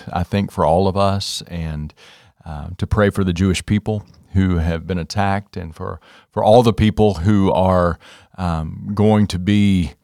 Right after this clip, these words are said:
uh, part of, of, of the collateral damage that comes from this, this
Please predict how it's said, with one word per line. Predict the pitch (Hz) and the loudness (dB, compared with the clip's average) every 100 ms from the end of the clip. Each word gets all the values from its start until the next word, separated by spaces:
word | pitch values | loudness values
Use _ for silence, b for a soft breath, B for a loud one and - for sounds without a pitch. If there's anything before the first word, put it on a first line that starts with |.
| b b b b _ | b b b b _
uh, | 78 - - - _ - - | -20 -20 -20 -20 _ -18 -4
part | - 117 110 | 4 6 6
of, | 98 85 - | 2 -2 -8
of, | - 87 80 80 - | -6 -6 -6 -10 -10
of | 92 82 | -10 -10
the | 87 85 | -10 -8
collateral | - 95 101 104 98 90 | 0 2 4 4 4 4
damage | 98 101 92 82 - | 2 0 -2 -4 -4
that | 90 76 | -6 -2
comes | - 98 92 | 2 2 2
from | - 92 87 | 0 0 2
this, | 113 - - - | 0 -2 -6 -6
this | 98 92 - | -2 -2 -2